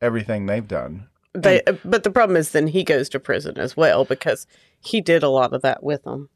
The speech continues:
Speaker 1: Right, but even if he doesn't do anything and she just tells, well, they, they can't go look over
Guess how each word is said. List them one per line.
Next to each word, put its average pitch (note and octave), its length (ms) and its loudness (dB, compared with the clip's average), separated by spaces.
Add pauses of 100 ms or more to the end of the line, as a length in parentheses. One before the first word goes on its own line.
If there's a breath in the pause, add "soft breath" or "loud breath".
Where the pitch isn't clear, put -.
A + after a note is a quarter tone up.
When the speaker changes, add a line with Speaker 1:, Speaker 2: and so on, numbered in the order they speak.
Speaker 1:
Right, G#2+ 260 2
but B2 140 -4
even C#3+ 240 -4
if A2+ 200 -6
he E3 200 -6
doesn't C#3+ 420 -2
do G#2 220 -6
anything D3 760 -8 (400)
and A#2 180 -6
she C#3+ 280 -6
just B2 520 -6 (480)
tells, D3 720 -2 (120)
well, A#2+ 380 -14
they, A#2+ 200 -4
they B2 280 -8
can't B2 260 -8
go G#2 160 -10
look G2 260 -10
over G2 320 -10